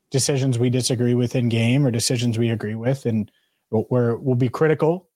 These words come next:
at the same time. I think we're fair. If Zac Taylor did what Dan Campbell did at the end of that game when they're down ten, everyone's talking about the fourth downs, which we can discuss them if you want. You're down ten.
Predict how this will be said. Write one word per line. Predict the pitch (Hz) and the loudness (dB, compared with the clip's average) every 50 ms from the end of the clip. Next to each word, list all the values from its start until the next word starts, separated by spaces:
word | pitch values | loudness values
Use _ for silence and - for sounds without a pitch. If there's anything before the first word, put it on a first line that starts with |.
| _ - | _ -10
at | 131 127 | -6 -4
the | - 127 | -2 -2
same | - 151 139 135 131 | 0 0 0 0 0
time. | - 135 123 123 135 151 156 | 0 0 0 2 2 2 2
I | 139 123 | 2 2
think | 117 - 139 123 - | 0 0 -2 -2 -2
we're | 120 - | -4 -4
fair. | - - 104 104 107 120 151 160 - _ _ _ _ _ _ _ _ _ _ _ _ _ _ _ _ _ _ _ _ _ _ _ _ _ _ _ _ _ _ - | -4 -4 -2 0 0 0 0 -2 -4 _ _ _ _ _ _ _ _ _ _ _ _ _ _ _ _ _ _ _ _ _ _ _ _ _ _ _ _ _ _ -2
If | 180 139 | 0 0
Zac | 127 123 156 170 196 214 - | 2 2 2 2 2 2 0
Taylor | - 226 233 208 185 165 | 2 2 4 4 4 4
did | 151 160 147 | 4 2 2
what | 139 139 117 | 2 0 0
Dan | - 151 147 160 170 156 | 0 0 2 2 0 2
Campbell | - 175 165 160 156 147 | 2 2 2 2 2 2
did | 123 135 127 120 | 2 0 0 0
at | 123 117 - | 0 0 0
the | 127 117 | 0 2
end | 131 156 | 2 2
of | 170 156 | 2 4
that | 165 165 147 - | 2 2 0 0
game | - 143 131 120 113 113 123 | -2 -2 0 0 0 0 2
when | 131 135 | 2 2
they're | 143 143 | 2 2
down | 135 123 151 143 147 151 156 147 | 2 2 2 2 2 2 0 -2
ten, | 139 127 131 131 120 104 101 107 - - | -2 -2 -2 -2 -2 -2 -4 -6 -4 0
everyone's | 151 170 180 226 247 214 202 165 | 0 2 4 4 4 2 2 2
talking | - 196 180 170 175 | 0 0 0 2 0
about | 165 151 | 0 0
the | - - | 0 -2
fourth | - - 160 143 143 - | -2 -2 -2 -2 0 -2
downs, | 139 117 110 95 87 92 - - _ _ _ _ | -2 -4 -4 -4 -8 -14 -20 -20 _ _ _ _
which | - 139 135 - - - _ _ _ _ - | -2 -2 -2 -4 -8 -16 _ _ _ _ -4
we | 156 156 151 | -2 0 0
can | 151 151 | 0 0
discuss | 139 127 - - 135 123 - | 0 -2 -2 0 -2 -2 -2
them | - 110 | -4 -6
if | - - | -4 -2
you | 113 | -2
want. | 110 107 104 104 - _ _ _ _ _ _ _ _ - - _ _ _ _ _ _ _ _ _ _ _ _ _ _ _ _ _ _ _ _ _ _ | 0 0 -2 -2 -4 _ _ _ _ _ _ _ _ -20 -20 _ _ _ _ _ _ _ _ _ _ _ _ _ _ _ _ _ _ _ _ _ _
You're | 143 139 | 0 0
down | 127 117 156 156 160 180 202 185 | 2 2 2 4 4 2 2 2
ten. | - 175 156 131 110 101 92 | 2 2 2 2 0 -4 -8